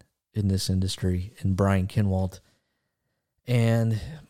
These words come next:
like everyone else, when I heard the news, I was completely shocked, and, uh, it was unreal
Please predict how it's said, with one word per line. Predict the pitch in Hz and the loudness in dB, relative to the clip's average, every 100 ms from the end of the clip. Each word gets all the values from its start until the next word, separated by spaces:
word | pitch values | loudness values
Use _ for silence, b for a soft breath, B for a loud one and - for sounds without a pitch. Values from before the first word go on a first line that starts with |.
| _ | _
like | 104 117 | -2 2
everyone | 131 127 120 | 4 6 6
else, | 110 113 | 6 4
when | 117 | 4
I | 107 | 2
heard | 113 | 2
the | 107 | 4
news, | 107 107 107 101 | 4 4 4 0
I | 110 | -2
was | 104 95 - | -2 -2 -4
completely | - - 120 151 147 117 | -6 -4 2 2 2 0
shocked, | - 107 98 98 - - - - _ _ | 0 2 2 0 -4 -16 -18 -20 _ _
and, | 107 101 98 98 98 | -6 -2 0 -2 -2
uh, | 98 95 95 | 0 0 -2
it | 117 | 0
was | 110 | 4
unreal | 135 113 95 92 | 4 4 2 0